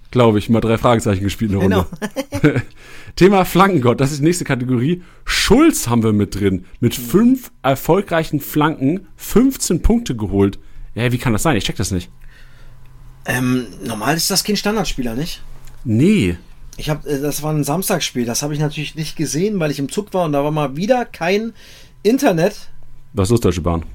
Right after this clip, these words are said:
Speaker 2: Ja, Mann, hör bloß auf. Ähm, deswegen kann ich nicht sagen, ob der Standards gespielt hat oder sonstiges. Aber normal,
Speaker 1: Ähm,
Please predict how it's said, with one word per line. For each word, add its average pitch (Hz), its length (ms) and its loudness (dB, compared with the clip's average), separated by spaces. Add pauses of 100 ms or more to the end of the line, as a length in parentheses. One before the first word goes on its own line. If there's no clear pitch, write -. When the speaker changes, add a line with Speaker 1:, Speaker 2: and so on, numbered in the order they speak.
(220)
Speaker 2:
Ja, 127 200 -4
Mann, 117 200 -8
hör 113 100 -6
bloß 107 160 -8
auf. 92 200 -10 (640)
Ähm, 143 260 2
deswegen 190 640 0
kann 160 140 -2
ich 165 120 -2
nicht 175 180 -2
sagen, 180 200 0
ob 160 80 -4
der 156 120 -4
Standards 185 280 -2
gespielt 180 220 -6
hat 175 60 0
oder 165 100 -2
sonstiges. 127 480 -6 (1400)
Aber 123 180 -4
normal, 143 460 0 (520)
Speaker 1:
Ähm, 127 600 2